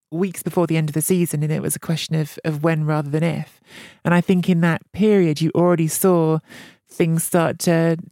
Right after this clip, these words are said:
to go awry, sort of some of them on the pitch, uh, Kvaratskhelia stopped scoring goals, but the more profound ones at, at a, uh, I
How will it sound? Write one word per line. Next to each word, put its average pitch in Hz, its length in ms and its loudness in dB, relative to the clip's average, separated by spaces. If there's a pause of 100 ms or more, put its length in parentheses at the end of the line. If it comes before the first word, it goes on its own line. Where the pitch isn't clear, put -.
to 185 80 0
go 165 220 2
awry, 170 400 2
sort - 420 -6
of 156 100 -6 (420)
some 175 240 2
of 156 140 -2
them 156 440 0 (220)
on 165 140 -2
the 160 80 0
pitch, - 480 -4
uh, 156 220 -2 (160)
Kvaratskhelia 160 760 -2
stopped - 180 -6
scoring 160 260 0
goals, 175 360 2 (440)
but 160 240 -2 (180)
the 160 220 2
more 165 300 2 (200)
profound 185 420 2
ones 156 520 0 (120)
at, 160 300 -4
at 160 100 -2
a, 156 220 0 (1120)
uh, 151 260 -2
I - 20 -8